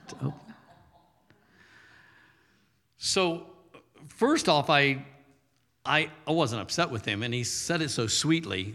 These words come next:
but it was like, I'm thinking, if you come from my mindset, that's not a good thing to say.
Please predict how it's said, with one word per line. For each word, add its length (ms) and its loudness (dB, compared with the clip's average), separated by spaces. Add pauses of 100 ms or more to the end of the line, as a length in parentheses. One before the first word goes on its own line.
(100)
but 220 -2
it 60 0
was 160 0
like, 180 4 (260)
I'm 200 0
thinking, 540 2 (1600)
if 160 -6
you 220 -2 (100)
come 260 2
from 200 0
my 260 6
mindset, 880 2 (720)
that's 360 0
not 240 4
a 100 0 (540)
good 240 0
thing 500 0 (840)
to 120 -6
say. 460 0